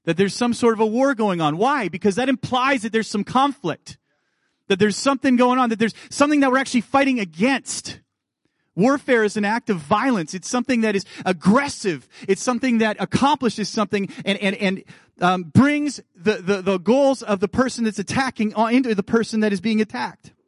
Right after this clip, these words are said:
We were in a battle in Mexico and we didn't realize it.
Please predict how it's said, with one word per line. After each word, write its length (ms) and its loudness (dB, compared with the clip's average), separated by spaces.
We 100 4
were 80 4
in 60 0
a 60 -2
battle 340 0
in 80 -4
Mexico 460 -4
and 160 -2
we 80 -2
didn't 280 -4
realize 540 -4
it. 140 -18